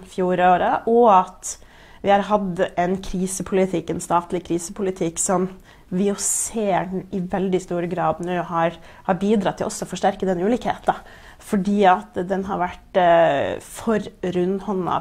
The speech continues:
til de største og rikeste aktørene. Eh, kom igjen,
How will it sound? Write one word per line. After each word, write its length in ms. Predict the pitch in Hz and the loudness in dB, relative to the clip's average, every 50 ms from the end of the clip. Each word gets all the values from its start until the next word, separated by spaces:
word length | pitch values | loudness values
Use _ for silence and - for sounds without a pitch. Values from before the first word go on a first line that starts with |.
| - | -4
til 260 | - 185 170 170 175 170 165 | -6 -6 -4 -4 -4 -4 -4
de 140 | 165 160 156 151 | -4 -4 -4 -6
største 520 | - - 180 - - - - - - - - 156 156 160 | -6 -8 -6 -4 -4 -6 -6 -4 -2 0 2 2 4 4
og 100 | 156 165 | 4 2
rikeste 480 | 165 165 165 - - 165 160 - - - | 2 -2 -4 -6 -8 -10 -8 -6 -4 -4
aktørene. 680 | - - - - - - - 214 233 254 269 269 285 294 285 - - - - - - - - - | -4 -4 -4 -6 -8 -6 0 2 4 4 4 4 2 -2 -6 -14 -20 -20 -20 -20 -20 -20 -14 -6
Eh, 340 | - - 180 175 180 190 190 - - | -2 -2 0 0 -2 -4 -6 -10 -6
kom 180 | - 220 202 214 202 196 196 | -4 -2 -2 0 0 -2 -2
igjen, 220 | 175 175 185 202 | 0 -2 -2 -4